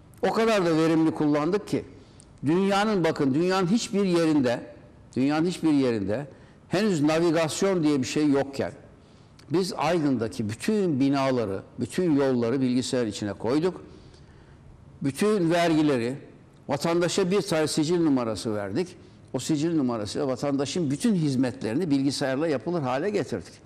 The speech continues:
Bundan daha önemli bir fayda var mı? Ben Aydın Belediyesi'ni yedi yüz kişiyle aldım,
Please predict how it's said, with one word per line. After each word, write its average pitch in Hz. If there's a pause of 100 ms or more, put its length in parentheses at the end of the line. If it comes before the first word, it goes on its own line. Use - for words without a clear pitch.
(340)
Bundan 147
daha 151
önemli 143
bir 151
fayda 139
var 240
mı? 110 (1300)
Ben 196
Aydın 214
Belediyesi'ni 190
yedi 180
yüz 208
kişiyle 185
aldım, 131